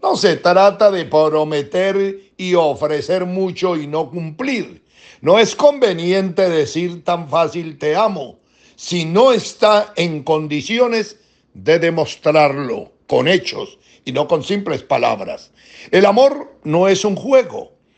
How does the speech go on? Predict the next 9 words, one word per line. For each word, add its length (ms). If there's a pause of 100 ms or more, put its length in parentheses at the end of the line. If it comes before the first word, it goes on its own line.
(180)
pero 200
muchos 800 (560)
lo 400
asumen 680
de 220
esa 200
manera, 580 (400)
tanto 520
ellos 680